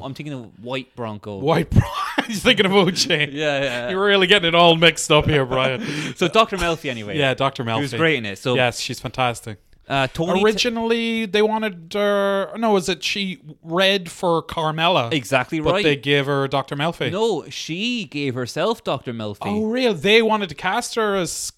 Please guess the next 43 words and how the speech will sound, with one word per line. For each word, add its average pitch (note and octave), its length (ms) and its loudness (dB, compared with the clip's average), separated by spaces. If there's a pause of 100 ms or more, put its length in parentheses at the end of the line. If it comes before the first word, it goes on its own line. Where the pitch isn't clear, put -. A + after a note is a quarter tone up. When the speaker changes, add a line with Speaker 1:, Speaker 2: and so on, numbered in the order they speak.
Speaker 2:
Carmela. D3 400 0
Speaker 1:
Yeah, F3 80 0
and D3+ 100 -6
she G3 100 -4
was D#3+ 120 -6
like, D#3+ 100 -6
"I D3 100 -6
like E3 220 -2
this E3 140 -8
other F#3+ 180 0
role. G2+ 380 -2 (360)
Speaker 2:
Okay. D3 240 2
Speaker 1:
I F#3 40 6
don't, F3+ 180 4
I - 20 2
don't G3 140 -2
want F#3+ 100 -6
to - 20 -10
be F#3 60 -8
the E3 80 -10
mob D#3+ 320 -2
wife D3+ 300 -4
again," G2+ 360 -8
'cause C3 220 -4
she C3+ 220 -4
had D3 160 -4
been A2+ 240 -10
in D#3+ 80 -10
Speaker 2:
Goodfellas. D3 720 2
Speaker 1:
Goodfellas. - 40 -8
Speaker 2:
Yes, D#3 400 0
yes, C#3+ 140 -2
Speaker 1:
Now, C#3+ 140 0
Speaker 2:
yes. D3+ 340 -2
Speaker 1:
you D3 80 -6
know E3 80 -4
who D#3 200 -4
else F3 320 -4
they G#3+ 100 -4
tried G3+ 240 -4
to G3 80 -8
get G3+ 240 -4
in, F#3+ 260 -12